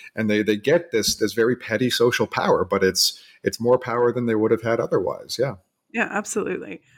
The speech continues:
Speaker 2: I mean, I suppose we can still see that happening, that last
Speaker 1: Yeah.
Speaker 2: bit anyway.
Speaker 1: Hundred percent.
Speaker 2: Um, yeah.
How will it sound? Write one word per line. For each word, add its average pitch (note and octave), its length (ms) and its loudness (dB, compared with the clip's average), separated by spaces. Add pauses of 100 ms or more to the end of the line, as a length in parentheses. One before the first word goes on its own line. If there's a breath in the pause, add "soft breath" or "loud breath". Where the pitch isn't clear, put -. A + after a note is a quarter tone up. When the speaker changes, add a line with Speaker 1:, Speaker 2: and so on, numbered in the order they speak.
(160 soft breath)
Speaker 2:
I G#3+ 120 4
mean, F#3 180 2
I F3+ 60 -2
suppose E3+ 420 -4
we - 80 -14
can E3+ 140 -8
still E3+ 240 -6
see - 180 -4
that F3 240 0
happening, - 560 -10
that - 140 -8
last F3+ 180 2
Speaker 1:
Yeah. G#2 80 2
Speaker 2:
bit - 160 -4
anyway. - 380 -8 (260 loud breath)
Speaker 1:
Hundred A#2 200 -2
percent. A#3 180 0
Speaker 2:
Um, G3 320 -2 (360)
yeah. A#3 360 0